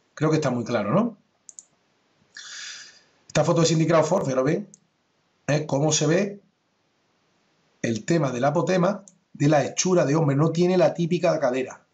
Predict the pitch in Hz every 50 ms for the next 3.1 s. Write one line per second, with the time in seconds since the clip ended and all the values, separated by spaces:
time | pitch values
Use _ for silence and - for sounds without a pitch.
0 | _ _ _ _ - 113 123 156 202 208 - - 160 190 190 - - 214 214 208
1 | - - - _ _ _ _ _ _ _ _ _ _ _ _ _ _ _ _ _
2 | _ _ _ _ _ _ _ - 135 147 175 190 185 156 131 - - 98 - -
3 | -